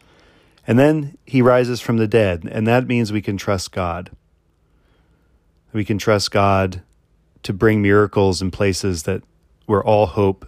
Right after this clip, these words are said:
seems lost. And be, and then the miracle of the Holy Spirit is that we can trust each other. We can trust the Spirit of Christ in another person. Perhaps not always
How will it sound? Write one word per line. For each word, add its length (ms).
seems 380
lost. 440
And 100
be, 220
and 200
then 460
the 60
miracle 540
of 120
the 80
Holy 260
Spirit 520
is 140
that 120
we 100
can 180
trust 340
each 180
other. 360
We 100
can 160
trust 340
the 80
Spirit 400
of 120
Christ 460
in 320
another 340
person. 560
Perhaps 400
not 200
always 580